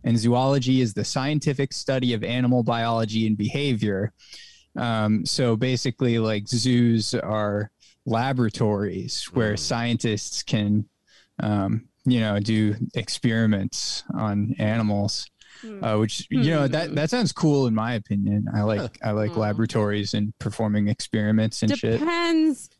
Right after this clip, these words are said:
Speaker 3: what kind.
Speaker 2: I don't
Speaker 1: If
Speaker 2: think
Speaker 1: we, you
Speaker 2: they're
Speaker 1: never
Speaker 2: doing, like, creepy Island of Doctor Moreau shit to the poor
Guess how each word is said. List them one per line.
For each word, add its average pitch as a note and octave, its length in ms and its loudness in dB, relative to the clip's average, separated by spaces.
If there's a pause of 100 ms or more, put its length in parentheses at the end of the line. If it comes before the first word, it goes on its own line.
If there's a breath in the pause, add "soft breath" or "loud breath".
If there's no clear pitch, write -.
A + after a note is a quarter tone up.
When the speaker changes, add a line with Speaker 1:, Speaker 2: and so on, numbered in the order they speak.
(100)
Speaker 3:
what G#3 440 -2
kind. E3 800 -4 (500)
Speaker 2:
I D4 120 -2
don't A#2 160 2
Speaker 1:
If D3 80 2
Speaker 2:
think D#3 120 6
Speaker 1:
we, - 40 2
you D3+ 60 2
Speaker 2:
they're - 80 4
Speaker 1:
never D#3+ 160 4
Speaker 2:
doing, F#2 380 2
like, - 640 -12
creepy F#2+ 640 -2 (160)
Island G2 400 -2
of E2 160 -8
Doctor E2 480 -6
Moreau F#2 720 -4
shit - 460 -6
to D2+ 160 -10
the D#2 280 -12
poor E2 380 -10